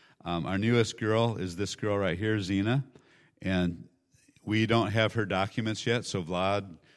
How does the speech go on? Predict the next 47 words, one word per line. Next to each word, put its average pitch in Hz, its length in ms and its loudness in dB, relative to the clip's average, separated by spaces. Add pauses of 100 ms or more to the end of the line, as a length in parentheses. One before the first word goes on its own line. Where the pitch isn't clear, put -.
(260)
I 85 60 -10
told 101 360 -2
Vlad, 92 320 0
"Go 98 160 0
ahead," 101 300 2
and 90 160 -2
he 95 140 -2
says, 85 280 -2
"We 92 80 -4
need 95 180 -2
a - 40 -4
passport, 87 680 -6
because 85 300 -10
if 82 140 -10
we 110 120 -2
have 104 180 0
to 95 100 -10
flee 98 300 -2
into 90 240 -4
Romania, 85 680 -2 (500)
she 113 220 2
doesn't 95 240 0
have 87 160 -2
a 76 60 -4
passport." 85 680 -6
So 80 260 -4
he's 82 220 -8
working 85 300 -6
on 82 100 -4
a 80 60 -12
passport 90 520 -10
for 90 120 -10
Zena. 85 340 -8 (400)
But 101 160 0
we 123 120 6
have 139 200 8
these 110 220 0
children 110 520 2
that 95 160 -4
are 85 240 -2 (180)
our 95 140 0
foster 110 460 2
children 110 460 -2
in 90 100 -4
our 80 100 -4
Christian 101 400 -6
home, 92 300 -2